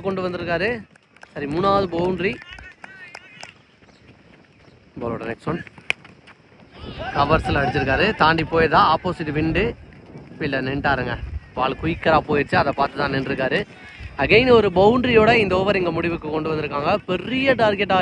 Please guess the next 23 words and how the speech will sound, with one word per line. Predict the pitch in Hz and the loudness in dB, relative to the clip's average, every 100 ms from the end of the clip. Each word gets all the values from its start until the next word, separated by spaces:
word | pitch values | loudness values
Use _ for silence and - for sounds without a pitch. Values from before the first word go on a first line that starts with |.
| 180 | 2
இருந்தாலும் | 170 170 165 190 262 - _ _ _ - | 0 2 2 2 0 -4 _ _ _ -12
அந்த | 135 - | -6 4
டார்கெட்டுக்கு | 175 220 226 202 175 190 247 | 4 4 0 -2 0 4 4
ஏத்த | - 269 | 6 6
ஒரு | 220 185 | 6 4
ஷாட்டை | 190 196 190 | 2 2 0
கொடுத்துருக்கான்னு | 180 175 180 175 | -2 -2 -2 -2
சொல்லலாம். | 165 170 220 | -2 0 0
இங்க | 160 135 | -2 -4
பவர் | 147 175 170 | -4 -4 -4
பிளேல | 175 156 185 208 | -4 -2 -2 -2
ரெண்டு | 143 139 | -6 -6
பேட்ஸ்மேன் | 147 151 165 147 | -6 -6 -8 -6
சேர்ந்து | 151 156 214 - _ _ _ _ _ _ - 784 - - - - - - - 120 | -6 -6 -8 -10 _ _ _ _ _ _ -20 -20 -20 -20 -20 -20 -20 -20 -16 -6
முதல் | 123 160 | 2 4
ஓவருக்கு | 160 160 208 160 160 | 4 2 -2 0 2
இருபது | 214 240 220 | 4 4 4
அடிச்சிருக்காங்க. | 185 196 170 156 160 214 147 | 4 2 2 2 4 2 2
ரிமைனிங் | 165 190 | 2 2
இருக்க | 175 208 160 170 | 0 -2 -2 0
ஏழு | 208 202 | 0 -2
ஓவருக்கு | 175 160 247 185 | -4 -6 -6 -4
நூத்தி | 190 - | -4 -6